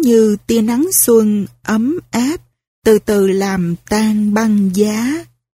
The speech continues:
Khi ở tại tinh xá Trúc Lâm, A Nan đã từng khiến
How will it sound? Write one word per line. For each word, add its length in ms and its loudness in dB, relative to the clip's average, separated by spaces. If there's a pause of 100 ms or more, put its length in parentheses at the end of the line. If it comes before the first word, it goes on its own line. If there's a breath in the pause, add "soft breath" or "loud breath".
(840)
Khi 520 4
ở 240 2 (140)
tại 500 0
tinh 260 4
xá 460 0 (180)
Trúc 240 0
Lâm, 320 0 (360)
A 140 0
Nan 360 2
đã 140 -2
từng 460 -2
khiến 420 2